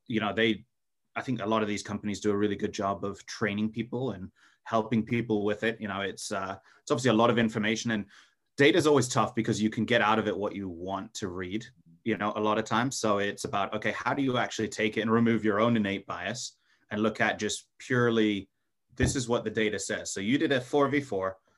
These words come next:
this is what the data says. It's not, well, this player was subbing in or out, or, you know, I like this player a little bit more, so I'm gonna give them some wiggle room.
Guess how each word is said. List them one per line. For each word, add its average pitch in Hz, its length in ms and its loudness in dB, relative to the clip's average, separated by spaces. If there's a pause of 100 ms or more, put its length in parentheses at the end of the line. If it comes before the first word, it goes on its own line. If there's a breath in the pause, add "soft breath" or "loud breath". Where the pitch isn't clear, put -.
(140)
this - 220 0
is 107 80 -4
what 110 160 2
the 113 40 -4
data 104 300 0
says. 82 460 -6
It's 98 180 -8
not, 110 360 0 (380 soft breath)
well, 101 140 -2
this 123 160 2
player 113 260 2
was 101 160 -2
subbing 107 300 -2
in 101 100 -4
or 101 140 0
out, 107 360 2
or, 98 380 -4
you 90 100 -10
know, 87 140 -12
I 92 80 -12
like 98 260 -4
this 104 120 -6
player 104 300 -4
a 98 40 -6 (120)
little 143 160 2
bit 123 140 -4
more, 131 380 0
so 127 140 -4
I'm 107 40 -2
gonna 101 120 -4
give 107 160 -2
them 110 160 -2
some 110 160 -2
wiggle 110 200 0
room. 107 140 -2